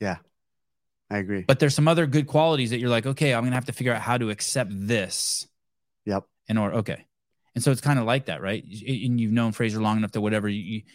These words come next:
Speaker 2: it, now it's, it's, each person's kind of responsible for taking care of their side of the house, right?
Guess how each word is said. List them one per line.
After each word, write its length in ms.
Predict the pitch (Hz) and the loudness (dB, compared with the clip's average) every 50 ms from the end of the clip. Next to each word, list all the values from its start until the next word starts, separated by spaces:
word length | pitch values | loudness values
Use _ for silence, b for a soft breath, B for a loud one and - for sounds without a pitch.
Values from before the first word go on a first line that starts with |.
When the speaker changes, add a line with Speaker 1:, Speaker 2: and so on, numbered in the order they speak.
| b b | b b
Speaker 2:
it, 100 | 123 120 | -2 0
now 140 | 127 123 117 | 0 0 0
it's, 120 | 107 - | -2 -4
it's, 200 | 117 123 - - - | -8 -10 -10 -8 -6
each 180 | 135 131 - - | -6 -6 -2 0
person's 280 | 139 127 - 123 110 | 0 0 2 0 -2
kind 180 | - 123 123 120 | 0 0 2 2
of 60 | 101 104 | 2 0
responsible 680 | 104 - - - 117 110 113 113 110 - 104 101 98 | -2 -4 -2 -2 0 0 0 0 -2 -2 -4 -4 -4
for 180 | 92 - 101 95 | -4 -6 -8 -8
taking 300 | - - 104 98 - 101 | -4 -4 -4 -2 -2 -4
care 160 | 92 - 101 | -4 -2 -4
of 100 | 95 90 | -4 -4
their 140 | 95 98 98 | -4 -6 -6
side 220 | - - 98 92 | -4 -4 -2 -2
of 40 | 90 | -2
the 60 | 90 | -4
house, 400 | 87 95 95 85 76 - - - - | -4 -4 -4 -4 -4 -8 -12 -12 -8
right? 200 | 87 92 - | -6 -6 -6